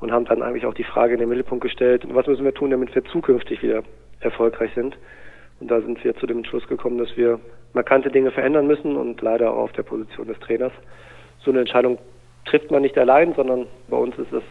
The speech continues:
eine Gesellschafterrunde, mit der wir uns austauschen, und natürlich gehören immer noch zwei, drei Personen mehr dazu, die man da einfach mit einbezieht, um einfach auch eine Reflexion intern zu haben, aber auch Input von draußen mit aufzunehmen. Ja, und so ist das, glaube ich, bei allen Vereinen und somit auch bei uns.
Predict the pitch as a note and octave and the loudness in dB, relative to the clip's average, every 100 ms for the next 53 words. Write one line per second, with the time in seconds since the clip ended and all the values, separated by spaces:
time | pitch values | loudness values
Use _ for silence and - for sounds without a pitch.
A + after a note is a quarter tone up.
0 | - B2+ B2+ D3 D3+ C#3+ C#3 C3+ C3+ C3 | -8 4 6 6 6 0 2 2 2 0
1 | B2 B2+ B2 A#2 B2+ B2 - A#2 A#2 B2+ | 2 2 2 0 0 -2 0 0 2 -2
2 | A#2 A2+ - A2 - A#2 A#2 A#2 A2+ - | -6 -6 -6 -8 -2 -2 -2 -6 -8 -6
3 | - A2+ A2+ A#2 A2+ A2+ A2+ B2 A#2+ - | -4 -2 -2 -2 -2 -2 2 2 2 0
4 | B2 - - - - - B2+ B2 B2+ B2 | -4 -4 -14 -20 -12 -2 0 2 2 0
5 | A#2 B2 - - - - - C3 E3+ D#3+ | -2 -2 -4 -6 -16 -14 0 4 6 4
6 | D#3+ D#3+ C#3+ C3+ B2+ - C#3 C3 A#2+ B2+ | 4 2 2 0 0 0 -2 -2 -2 0
7 | B2 - - B2 D#3+ D#3 D3+ D3 C#3+ A#2+ | 0 0 0 2 2 2 2 2 0 0
8 | C3+ C#3 B2+ B2+ C3+ - - D2+ - C3+ | 0 4 2 2 -2 -6 -6 0 4 4
9 | - - A#2+ D3+ D3 B2+ C3+ - C3+ B2 | 4 4 6 6 4 0 0 -2 -2 0
10 | B2 - - - - - - - - D#3 | -2 -4 -14 -20 -20 -20 -20 -18 0 4
11 | A#2+ B2+ A#2 A#2+ A#2 A#2 - - B2 B2 | 4 4 0 -2 -2 -4 -6 -6 -6 -6
12 | A#2 A#2+ A2+ A#2 A2+ - G#2+ | -6 -6 -4 -2 -2 -2 -4